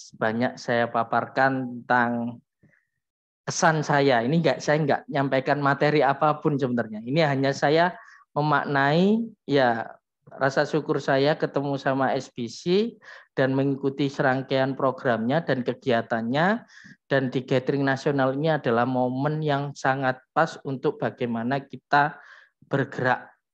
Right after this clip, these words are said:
dan memberikan kontribusi sebanyak-banyaknya untuk umat. Sehingga kita satukan visi dan kita tebarkan kontribusinya.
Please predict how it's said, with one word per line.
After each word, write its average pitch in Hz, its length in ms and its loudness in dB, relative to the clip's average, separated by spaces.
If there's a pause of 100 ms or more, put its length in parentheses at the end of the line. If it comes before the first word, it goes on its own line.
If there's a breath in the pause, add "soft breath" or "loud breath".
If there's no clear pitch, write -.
(360)
dan 127 160 2
memberikan 123 880 0 (240)
kontribusi 131 800 -2
sebanyak-banyaknya 113 1400 -2
untuk 107 320 -8
umat. 190 240 -18 (500 loud breath)
Sehingga 127 300 0
kita 135 560 0 (240)
satukan 151 560 -2
visi 170 560 -2
dan 127 320 0 (160)
kita 123 240 -2
tebarkan 120 560 -4
kontribusinya. 107 800 -12